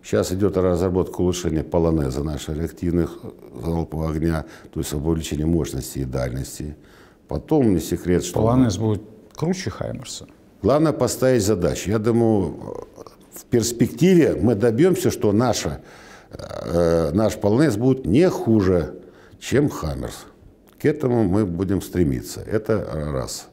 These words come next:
Speaker 1: Потом, я как сказал, у нас очень хорошие разработки средств связи.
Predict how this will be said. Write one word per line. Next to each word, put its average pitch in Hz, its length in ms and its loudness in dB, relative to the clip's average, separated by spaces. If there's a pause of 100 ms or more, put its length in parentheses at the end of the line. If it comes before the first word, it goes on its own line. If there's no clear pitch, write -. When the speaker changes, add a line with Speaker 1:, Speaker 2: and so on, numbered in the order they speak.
(540)
Speaker 1:
Потом, 135 380 2
я 131 100 4
как 113 220 -2
сказал, 110 520 2
у 107 60 0
нас 113 260 0
очень 90 260 0
хорошие 87 640 -2
разработки 90 680 0
средств 90 480 -2
связи. 71 480 -4